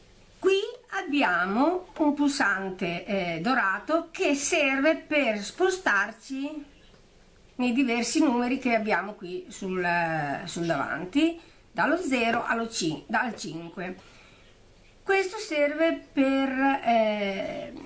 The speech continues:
per, eh, la macchina, quanto la vogliamo calda. Dallo ze-, più la, eh, il numero, eh, è alto, più la macchina sarà calda.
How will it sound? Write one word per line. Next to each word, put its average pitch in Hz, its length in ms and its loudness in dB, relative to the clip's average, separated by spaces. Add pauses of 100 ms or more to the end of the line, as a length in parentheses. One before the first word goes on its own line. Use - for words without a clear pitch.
(380)
per, 247 800 0
eh, 185 920 -6
la 196 120 -2
macchina, 254 540 0
quanto 294 380 0
la 262 100 2
vogliamo 233 440 2
calda. 175 640 -2 (1400)
Dallo 262 540 0
ze-, 277 280 -10 (240)
più 330 440 2 (140)
la, 202 200 -6
eh, 196 280 -2
il 202 100 2
numero, 233 500 4
eh, 175 300 0
è 254 80 0
alto, 226 720 0
più 311 440 2 (540)
la 320 160 0
macchina 240 560 -4
sarà 180 540 0
calda. 180 680 -4